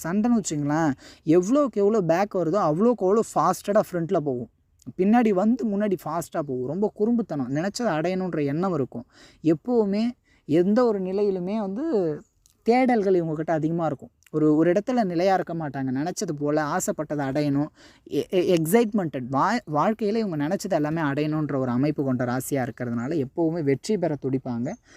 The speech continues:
நினைச்சதை முடிப்பாங்க. எடுத்த காரியத்துல வெற்றி பெறுவாங்க. இந்த சூழ்நிலையை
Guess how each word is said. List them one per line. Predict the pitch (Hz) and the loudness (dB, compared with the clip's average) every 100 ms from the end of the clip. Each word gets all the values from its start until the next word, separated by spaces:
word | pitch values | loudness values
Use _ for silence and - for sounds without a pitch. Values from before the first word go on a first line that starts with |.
| - 147 | -10 -2
நினைச்சதை | 160 208 220 190 160 | 2 2 2 0 2
முடிப்பாங்க. | 151 143 139 120 151 - | 2 0 0 0 -2 -6
எடுத்த | 139 160 202 226 | -2 -2 0 0
காரியத்துல | 185 143 143 165 | 0 0 0 -2
வெற்றி | 127 - 143 | -2 -2 -2
பெறுவாங்க. | 131 123 113 117 - | 0 0 -2 -8 -4
இந்த | 175 208 220 | 0 0 2
சூழ்நிலையை | 208 240 254 220 | 2 2 2 2